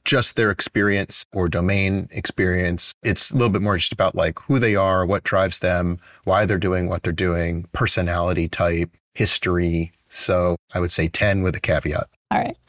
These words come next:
Speaker 2: Would you rather invest in more, quote, risky startups or safe startups?
Speaker 1: All I do is take risk for a living. So risky.
Speaker 2: Love that. That's all crypto is sometimes, you know?
Speaker 1: For sure.
Speaker 2: What's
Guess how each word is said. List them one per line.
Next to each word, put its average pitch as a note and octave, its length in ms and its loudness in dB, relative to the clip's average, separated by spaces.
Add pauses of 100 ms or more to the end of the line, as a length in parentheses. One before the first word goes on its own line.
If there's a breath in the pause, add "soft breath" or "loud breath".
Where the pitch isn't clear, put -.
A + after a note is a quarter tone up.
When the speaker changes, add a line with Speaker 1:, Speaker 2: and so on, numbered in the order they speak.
(380 loud breath)
Speaker 2:
Would A#3 140 6
you A#3+ 80 6
rather B3 280 6
invest G#3+ 380 4
in G3 240 4
more, F#3+ 300 8
quote, - 400 2
risky C#4 520 4
startups D4+ 580 4
or F#3 400 6
safe - 340 -4
startups? - 600 -4 (200)
Speaker 1:
All A2 200 4
I G#2+ 80 4
do F#2+ 200 2
is F2+ 140 0
take F2 240 0
risk E2+ 280 0
for F2+ 160 0
a E2+ 60 4
living. E2 460 0
So E2 400 0 (280)
risky. E2+ 440 -2 (240)
Speaker 2:
Love F3+ 220 2
that. - 340 -4 (400)
That's - 320 -4
all F#3+ 360 4
crypto F#3+ 360 0
is A#3 160 4
sometimes, F3+ 600 -4
you - 60 0
know? A3 220 0
Speaker 1:
For - 120 -4
sure. - 300 -2 (360 loud breath)
Speaker 2:
What's - 480 2